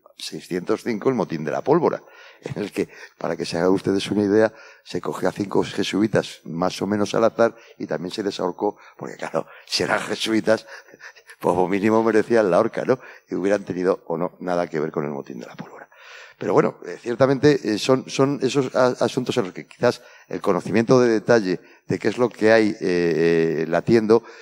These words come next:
Yo soy un poco menos, eh, sin, no, no les veo ni siquiera a los del Mayflower como muy, gente muy tolerante,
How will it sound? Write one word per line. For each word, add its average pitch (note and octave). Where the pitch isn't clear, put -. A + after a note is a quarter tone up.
Yo D#3
soy E3
un E3
poco C#3+
menos, C3+
eh, A2+
sin, F#2
no, A#2
no B2
les B2
veo B2
ni G#2+
siquiera G2+
a -
los F2+
del F2
Mayflower A2+
como F2+
muy, A2
gente G#2
muy G2+
tolerante, E2